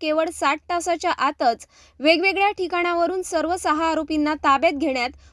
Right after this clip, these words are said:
गुन्हे शाखा पथकाला यश आले. या गुन्ह्याचा कट रचणारा खासगी वाहन चालक आरोपी दीपक इंगोले, त्याचा सहकारी असलेला मध्य प्रदेश छिंदवाडा राहणारा आरोपी विनोद सोनेकर,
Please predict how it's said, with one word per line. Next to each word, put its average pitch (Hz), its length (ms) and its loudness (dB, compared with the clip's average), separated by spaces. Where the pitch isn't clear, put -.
गुन्हे 339 280 0
शाखा 381 300 2
पथकाला 302 520 0
यश 262 320 0
आले. 233 280 2
या 311 280 8
गुन्ह्याचा 392 480 -2
कट 330 240 -2
रचणारा 349 520 -2
खासगी 294 340 0
वाहन 339 320 2
चालक 330 360 0
आरोपी 311 400 2
दीपक 294 420 -2
इंगोले, 285 420 0
त्याचा 302 340 -2
सहकारी 294 540 0
असलेला 294 440 2
मध्य 277 320 -2
प्रदेश 269 460 -2
छिंदवाडा 269 480 2
राहणारा 277 520 0
आरोपी 349 480 2
विनोद 339 400 -2
सोनेकर, 294 600 0